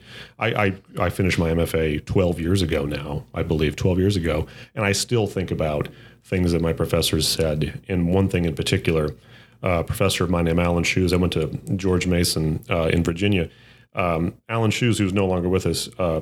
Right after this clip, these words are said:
he died several years ago, but he was a wonderful writer and a great teacher, and he worked for N P R too. That's where a lot of people know him. He was the book editor on N P R at the time.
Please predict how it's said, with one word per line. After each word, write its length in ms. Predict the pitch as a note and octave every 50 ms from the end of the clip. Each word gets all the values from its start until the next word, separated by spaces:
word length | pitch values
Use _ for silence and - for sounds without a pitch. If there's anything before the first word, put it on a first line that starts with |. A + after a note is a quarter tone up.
| - F#2
he 80 | G#2
died 240 | F#2+ F#2 F#2 F2 E2+
several 240 | - - F2+ E2+ F2+
years 200 | F2+ F#2+ F#2+ F#2
ago, 240 | F#2 E2+ F2+ D#2+ D#2+
but 100 | E2 E2
he 60 | F#2
was 80 | F#2+ F2
a 60 | F#2
wonderful 520 | F#2 G#2 C3 D#3+ D#3+ D3 B2 A2 - - - _ _ -
writer 260 | F2+ F2 F2 F2+ E2+
and 80 | E2 E2
a 60 | D#2
great 340 | D2+ F2+ F#2+ G2 F2+ - -
teacher, 360 | - F#2 F2 - - D#2+ D#2+
and 80 | E2+
he 40 | F#2
worked 260 | F#2 G2+ G#2 G2+ -
for 140 | - - F2+
N 140 | E2+ F2 E2+
P 140 | C#2+ E2 E2+
R 180 | E2 E2+ E2
too. 240 | D#2+ - - E2+ E2
That's 160 | E2 E2+ E2
where 100 | - F2+
a 60 | F2 F2
lot 120 | F2 F2
of 40 | -
people 160 | F#2+ F2 E2+
know 160 | F2 F2 E2
him. 60 | E2+
He 60 | F2+ F2
was 100 | D#2 -
the 80 | E2+
book 200 | D#2+ F#2 F2+ -
editor 300 | F#2+ E2+ E2+ E2 D#2+ D#2+
on 100 | E2 E2+
N 80 | E2+ D#2
P 140 | D2+ E2 E2+
R 100 | F2 F2
at 60 | F2
the 60 | F2
time. 320 | - - F2 D#2+ D#2+ D2+